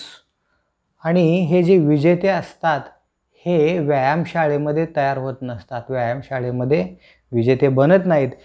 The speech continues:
"Champions are made from something they have deep inside them, a desire, dream and vision." आणि हे जे चॅम्पियन्स असतात ते प्रामुख्यानं डिझायर, ड्रीम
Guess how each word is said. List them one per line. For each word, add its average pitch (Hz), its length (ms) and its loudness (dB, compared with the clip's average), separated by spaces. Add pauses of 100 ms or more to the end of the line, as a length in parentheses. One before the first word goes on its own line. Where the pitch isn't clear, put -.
(300)
"Champions 180 520 4
are 214 320 4 (100)
made 233 180 4
from 196 400 0 (140)
something 175 560 0 (480)
they 180 240 6
have 190 320 4
deep 214 400 0 (100)
inside 180 880 0
them, 139 360 2 (580)
a 156 120 2
desire, 160 920 2
dream 147 320 0
and 135 280 -6 (120)
vision." 123 420 0 (500)
आणि 180 180 -2
हे 180 200 0
जे 190 140 0
चॅम्पियन्स 180 640 -2
असतात 165 440 -6
ते 170 100 0
प्रामुख्यानं 151 800 -4 (380)
डिझायर, 147 720 2 (260)
ड्रीम 143 500 4